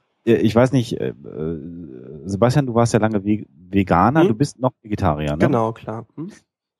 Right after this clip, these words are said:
Speaker 1: Äh, du wirst das auch kennen. Also wenn das irgendwie auf den Tisch kommt, ist ja, das finde ich psychologisch gesehen immer ganz interessant, der,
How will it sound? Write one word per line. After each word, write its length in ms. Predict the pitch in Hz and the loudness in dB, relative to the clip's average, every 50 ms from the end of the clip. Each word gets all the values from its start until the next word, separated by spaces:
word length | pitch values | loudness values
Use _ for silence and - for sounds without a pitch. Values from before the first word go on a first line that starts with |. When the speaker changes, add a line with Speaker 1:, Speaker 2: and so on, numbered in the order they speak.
| _ _ _ _ | _ _ _ _
Speaker 1:
Äh, 120 | - 107 104 | 0 0 2
du 120 | 107 113 | 4 4
wirst 160 | 139 147 139 | 4 4 4
das 100 | 143 113 | 2 0
auch 260 | 113 76 131 147 - | 2 2 2 2 2
kennen. 360 | - - 101 85 82 82 87 - | 2 2 2 2 2 -2 -10 -6
Also 220 | 57 95 101 98 | -4 -2 0 2
wenn 140 | 104 123 143 | 2 4 4
das 160 | 151 147 - | 4 2 2
irgendwie 320 | - - 120 135 143 143 101 | 0 -2 -2 -2 0 0 -2
auf 100 | - - | -2 -2
den 140 | - 104 - | -4 -6 0
Tisch 260 | - 190 202 - - | 0 0 0 0 -2
kommt, 480 | - 113 98 110 160 196 - - _ _ - | -2 -2 -2 -2 -4 -10 -14 -18 _ _ -4
ist 200 | - - - - | -4 -4 2 2
ja, 400 | 135 127 123 120 120 117 101 - | 4 6 6 6 4 2 0 -2
das 180 | 110 107 107 - | 0 -2 -2 -2
finde 160 | - 135 131 | 0 -4 -4
ich 180 | 120 - - _ _ | -4 -4 -8 _ _
psychologisch 560 | - 110 98 98 90 127 170 170 127 - - | -6 -4 -4 0 2 2 2 2 0 -6 -4
gesehen 260 | - 151 151 82 80 | -4 -2 -2 -2 -4
immer 160 | 73 80 82 | -4 -8 -4
ganz 160 | 78 82 80 | -4 -4 -4
interessant, 540 | 76 76 76 85 87 - 80 92 107 104 - - | -4 -10 -10 -10 -6 -2 -2 -4 -4 -6 -12 -14
der, 460 | - - - 87 101 92 92 85 - | -14 -16 -8 0 2 4 4 4 0